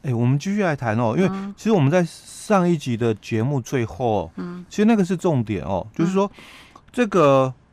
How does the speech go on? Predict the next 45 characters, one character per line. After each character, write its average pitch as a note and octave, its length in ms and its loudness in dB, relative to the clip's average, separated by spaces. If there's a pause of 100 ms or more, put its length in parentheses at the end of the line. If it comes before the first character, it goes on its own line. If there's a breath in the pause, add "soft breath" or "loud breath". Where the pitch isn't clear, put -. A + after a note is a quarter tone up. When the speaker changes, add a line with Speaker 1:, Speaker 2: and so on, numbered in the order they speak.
(720)
Speaker 1:
劳 D3 160 4
工 F#3 320 4
哦， B2+ 380 2
Speaker 2:
嗯。 F3+ 280 -10
Speaker 1:
他 F#3 220 0
的 E3 100 2
那 D#3+ 140 0
个 B2 360 2 (380)
就 D3 100 -8
是 C#3+ 360 -2 (180)
提 C3+ 180 -2
前 B2+ 240 -2
离 G#2 160 -4
职 G2+ 220 -10
嘛， F2+ 160 -6
Speaker 2:
嗯， - 20 -8
Speaker 1:
就 C#3+ 140 0
我 C3+ 60 0
们 B2+ 100 -4
讲 A#2+ 140 -4
没 B3+ 60 0
有 B3 100 2
Speaker 2:
就 - 40 2
是 A#3 80 4
没 B3 120 6
有 A3+ 280 2 (200)
达 G3+ 140 2
到 B2 160 0
最 E3 100 2
低， - 20 2
Speaker 1:
履 D#3 100 4
约 - 20 -2
完， G#2+ 380 -4 (140)
Speaker 2:
嗯。 G3+ 80 -4
Speaker 1:
对， G2+ 180 0 (100)
哦， G#2 200 -2 (280 soft breath)
那 D3+ 100 -2
个 A#2+ 260 0
提 C3+ 180 -2
前 C3 220 0
离 A2 140 -2
职 G#2+ 140 -6
哦。 F#2+ 220 0
Speaker 2:
嗯。 E2+ 80 -12 (580 loud breath)
Speaker 1:
那 A3+ 200 4